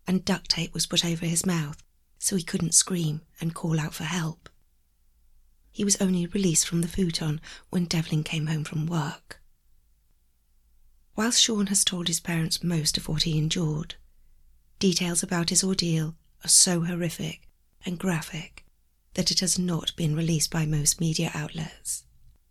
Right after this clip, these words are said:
But it is suffice to say that Sean suffered terrible, agonising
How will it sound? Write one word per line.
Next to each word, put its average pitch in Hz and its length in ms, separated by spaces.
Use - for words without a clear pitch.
But 175 160
it 175 120
is 160 120
suffice 160 500
to - 80
say 156 440
that - 160
Sean 160 400
suffered 156 440
terrible, 156 600
agonising 151 760